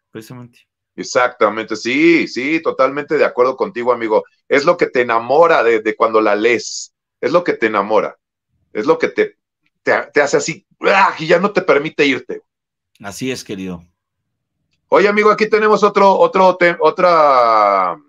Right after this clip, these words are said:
Speaker 2: comentario, "No hay bronca, de todas formas", dijo Ana María, "de todas formas, voy a, voy, la voy a ver y ahora tomando muy en cuenta todos sus puntos de vista". <laughs>
Speaker 1: A ver, ¿qué opinas tú, Juana María?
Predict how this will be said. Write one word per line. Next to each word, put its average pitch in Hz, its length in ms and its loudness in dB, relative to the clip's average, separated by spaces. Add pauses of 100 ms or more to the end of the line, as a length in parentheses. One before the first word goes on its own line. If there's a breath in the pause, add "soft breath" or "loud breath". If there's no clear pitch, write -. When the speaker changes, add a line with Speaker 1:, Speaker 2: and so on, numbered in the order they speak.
(1080)
Speaker 2:
comentario, 151 440 2
"No 185 220 2
hay 233 120 2
bronca, 220 360 2
de 170 100 2
todas 214 240 2
formas", 214 260 2
dijo 196 200 2
Ana 151 160 2
María, 123 400 0 (280 soft breath)
"de 131 100 0
todas 214 300 2
formas, 208 540 2
voy 180 280 4
a, 180 100 4 (320)
voy, 160 320 2
la 147 120 2
voy 175 180 4
a 170 120 2
ver 196 460 0
y 131 120 -2
ahora 180 340 4
tomando 156 400 0
muy 160 160 -4
en 160 120 -2
cuenta 156 320 2
todos 147 180 2
sus 107 140 -16
puntos 123 420 -8
de 110 140 2
vista". 98 400 -8
<laughs> - 280 -4
Speaker 1:
A 127 40 -2
ver, 143 160 -2
¿qué 147 80 -6
opinas 147 380 -8
tú, 143 160 -6
Juana 113 260 -10
María? 92 380 -12